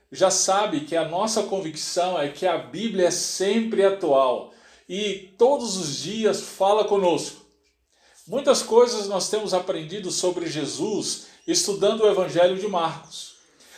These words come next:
Nós vivemos em uma cultura que conhece bem as narrativas que nós vamos estudar hoje.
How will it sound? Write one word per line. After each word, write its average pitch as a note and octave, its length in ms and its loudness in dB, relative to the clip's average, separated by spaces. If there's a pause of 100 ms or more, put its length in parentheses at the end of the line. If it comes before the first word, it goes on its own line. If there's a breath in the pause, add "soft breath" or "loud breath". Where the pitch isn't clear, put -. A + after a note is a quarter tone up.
(120 loud breath)
Nós G#3+ 220 4
vivemos A3 460 0
em A#3 40 0
uma A#3 240 -2
cultura G3+ 600 -4
que F3+ 140 -8
conhece G3+ 680 -2
bem F3+ 680 -4
as C3+ 180 -6
narrativas D#3 880 -4
que F3+ 220 -10
nós F3+ 320 0
vamos E3+ 300 0
estudar E3+ 400 2
hoje. C#3+ 520 -4